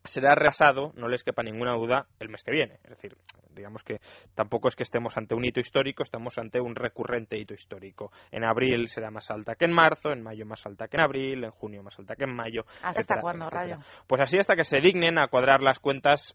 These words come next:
Speaker 1: y especialmente esperemos hasta que las cuadren bajando el gasto y no subiendo los ingresos, porque si siguen subiendo impuestos, la verdad que la actividad económica no mejorará, eh, demasiado. Pues bueno, récord de marzo, el ochenta y ocho coma dos por ciento de deuda sobre el Producto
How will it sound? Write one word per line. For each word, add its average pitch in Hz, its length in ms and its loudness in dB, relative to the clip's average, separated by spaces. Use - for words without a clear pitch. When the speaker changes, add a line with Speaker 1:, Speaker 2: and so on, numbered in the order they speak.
Speaker 1:
y 110 380 -10
especialmente 113 640 -4
esperemos 110 500 -10
hasta 110 320 -8
que - 100 -20
las 95 160 -16
cuadren 107 320 -6
bajando 107 320 -8
el 107 60 -4
gasto 107 260 -6
y 104 40 -8
no 104 100 -12
subiendo 98 380 -14
los - 380 -20
ingresos, 120 440 -4
porque - 280 -16
si - 120 -10
siguen 131 240 0
subiendo 127 260 -2
impuestos, 123 340 -4
la 117 80 2
verdad 113 300 -2
que 120 180 -4
la 117 60 0
actividad 110 320 -4
económica 113 540 -6
no 117 300 -2
mejorará, 110 560 0
eh, 117 180 -6
demasiado. 117 580 -2
Pues 156 120 2
bueno, 143 260 6
récord 185 400 6
de 143 60 4
marzo, 113 460 0
el 196 160 0
ochenta 196 380 2
y 208 60 6
ocho 208 320 2
coma 143 300 0
dos 185 260 0
por 143 220 -2
ciento 165 360 -2
de 139 160 4
deuda 175 320 4
sobre 170 300 0
el 143 80 -4
Producto 156 520 -6